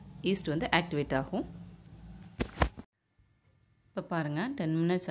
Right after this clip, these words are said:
ஆயிடுச்சு. நம்ம, நம்மளோட ஈஸ்ட் வந்து நல்லா ஆக்டிவேட் ஆயிடுச்சு. இதில் வந்து ரெண்டரை கப் அளவு மைதா சேர்த்துக்கலாம். எந்த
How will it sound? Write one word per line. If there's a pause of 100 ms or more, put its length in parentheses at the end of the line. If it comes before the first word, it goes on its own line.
ஆயிடுச்சு. (640)
நம்ம, (260)
நம்மளோட (120)
ஈஸ்ட்
வந்து (180)
நல்லா
ஆக்டிவேட்
ஆயிடுச்சு. (1040)
இதில்
வந்து (400)
ரெண்டரை
கப்
அளவு (120)
மைதா
சேர்த்துக்கலாம். (2750)
எந்த